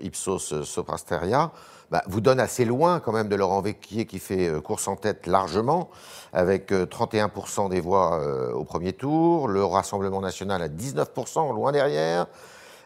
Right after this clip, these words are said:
euh, La République En Marche, euh, seize pour cent, Les Verts à treize pour cent et vous à onze pour cent. Euh,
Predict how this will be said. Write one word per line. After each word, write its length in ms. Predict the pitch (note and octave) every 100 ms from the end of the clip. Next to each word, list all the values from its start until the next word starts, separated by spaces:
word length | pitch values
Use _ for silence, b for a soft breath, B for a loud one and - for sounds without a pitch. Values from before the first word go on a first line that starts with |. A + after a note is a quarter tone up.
| -
euh, 640 | A2+ A2 G#2+ G#2+ G#2 G#2
La 640 | G#2+ B2 C3 B2+ A#2 A2+
République 440 | G#2+ A#2+ A2 A2+ A2+
En 80 | G#2+
Marche, 440 | G#2 G2 - -
euh, 340 | F2 D#2+ D#2 D2
seize 240 | - F#2+
pour 200 | - G#2
cent, 340 | - D3 F#3+ - B B B B -
Les 320 | A2+ B2+ D#3
Verts 580 | C#3+ D3 C3+ B2 G#2 E2
à 100 | -
treize 220 | - B2+
pour 160 | - G#2+
cent 220 | - F#3+ -
et 140 | B2+
vous 280 | B2 G#3+ G3
à 100 | A2
onze 240 | D#3 G3
pour 220 | - B2 -
cent. 260 | G#2 F2 - b b b b -
Euh, 1080 | F#2 F#2 F2+ F2 E2+ E2+ E2 E2 E2 D#2 D2+